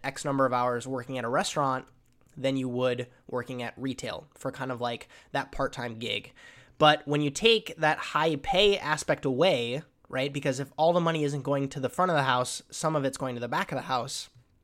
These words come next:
if you aren't insanely passionate about serving in a restaurant,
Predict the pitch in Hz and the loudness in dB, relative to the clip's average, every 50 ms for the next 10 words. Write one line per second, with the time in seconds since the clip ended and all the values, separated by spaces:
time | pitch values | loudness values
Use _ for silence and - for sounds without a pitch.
0 | _ _ _ _ _ _ _ _ - - _ - _ _ - 147 135 147 175 - | _ _ _ _ _ _ _ _ -16 -16 _ -16 _ _ -6 -6 -4 -4 -2 2
1 | 170 190 202 - 175 165 156 - - 175 170 180 180 165 143 - 165 165 - - | 4 4 4 2 0 -2 -2 -2 -2 -2 -2 -2 -2 -4 -4 -2 -2 -2 -2 -2
2 | - 185 151 135 135 120 - - - - 190 220 240 175 139 127 123 127 135 - | -4 -2 0 2 0 0 -2 -4 -2 0 2 2 2 2 0 -2 -4 -6 -8 -6
3 | 131 135 131 165 233 233 - - 147 139 143 143 | -4 0 2 2 0 0 0 -2 0 0 -2 -4